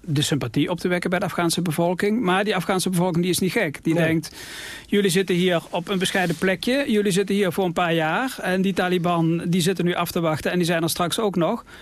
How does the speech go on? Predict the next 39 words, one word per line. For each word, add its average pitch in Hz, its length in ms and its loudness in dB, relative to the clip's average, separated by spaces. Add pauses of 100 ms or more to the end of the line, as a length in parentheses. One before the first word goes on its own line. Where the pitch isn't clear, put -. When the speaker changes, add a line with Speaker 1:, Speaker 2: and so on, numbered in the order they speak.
(140)
Speaker 1:
Wij 185 120 2
kijken 156 280 -2
wel 151 140 2
uit 233 240 0
om 170 120 2
helemaal 156 340 2
met 147 140 0
jullie 139 160 0
samen 123 300 -4
te 131 100 -4
werken. 127 300 -4
Dus 175 200 2 (320)
wat 185 120 0
hij 214 180 4
zegt, 240 280 0
eigenlijk 180 220 0
die 175 120 2
doelstelling... 160 600 0
om 170 120 0
die 175 120 2
bevolking 170 440 0
los 233 200 2
te 190 100 -2
weken 151 280 0
van 160 140 -2
die 147 100 0
Taliban... 156 580 0
dat 190 120 -2
is 170 120 -2
eigenlijk, 139 320 -4 (120)
als 160 160 -2
je 165 60 -2
dat 147 100 0
op 160 60 -4
lange 165 160 2
termijn 165 300 0
bekijkt, 127 420 -2 (640)
niet 214 180 2
gelukt. 185 380 -2